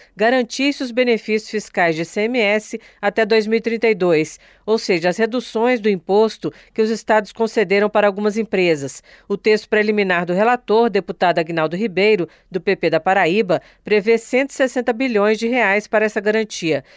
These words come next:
Mas o governador do Espírito Santo, Renato Casagrande, reivindicou mais recursos para o Fundo de Desenvolvimento Regional, que terá a função de compensar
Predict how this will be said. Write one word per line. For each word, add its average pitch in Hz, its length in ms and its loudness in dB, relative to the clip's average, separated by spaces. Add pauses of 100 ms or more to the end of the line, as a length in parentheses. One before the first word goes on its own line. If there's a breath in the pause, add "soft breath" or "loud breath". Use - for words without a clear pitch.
(220 soft breath)
Mas 240 240 0
o 269 60 -6
governador 240 500 0
do 190 80 -4
Espírito 214 380 -4
Santo, 247 420 -2
Renato 190 400 -2
Casagrande, 214 680 0 (240 loud breath)
reivindicou 254 560 0
mais 240 340 0
recursos 240 480 -2
para 226 180 2
o 220 60 0
Fundo 247 400 -2
de 233 140 -6
Desenvolvimento 214 720 -2
Regional, 208 560 0 (280 loud breath)
que 226 120 -6
terá 240 300 2
a 240 40 -2
função 240 340 -2
de 220 120 -4
compensar 220 760 -2